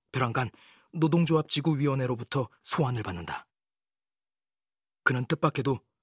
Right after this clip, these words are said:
거기에서 환대를 받고 소치 요양소행 특별 휴가증을 하사받는다. 얌전한 집토끼는 자기의 공포가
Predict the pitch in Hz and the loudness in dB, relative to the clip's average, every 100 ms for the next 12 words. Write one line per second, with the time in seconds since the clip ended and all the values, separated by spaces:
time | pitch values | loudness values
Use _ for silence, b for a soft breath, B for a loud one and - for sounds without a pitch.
0 | _ _ _ _ 127 113 117 151 - 202 | _ _ _ _ -4 -2 -2 -2 2 2
1 | 175 147 127 117 131 - B B - 202 | 2 0 -2 -2 -2 -4 B B -2 0
2 | - 202 151 139 135 - 131 135 - - | 2 2 2 0 -2 -2 -2 -4 -8 -8
3 | - 196 180 - 151 - 135 135 b b | 0 0 0 -2 -2 0 -2 -4 b b
4 | - 156 - 87 82 - - _ _ _ | -2 0 -2 -6 -8 -8 -10 _ _ _
5 | _ _ _ _ _ _ _ _ _ _ | _ _ _ _ _ _ _ _ _ _
6 | _ _ _ _ _ _ _ _ _ _ | _ _ _ _ _ _ _ _ _ _
7 | 151 147 151 196 185 - 180 - 185 160 | 0 2 4 4 4 2 2 2 2 2
8 | B B - 139 156 - 151 - 151 | B B 0 2 2 2 -2 0 0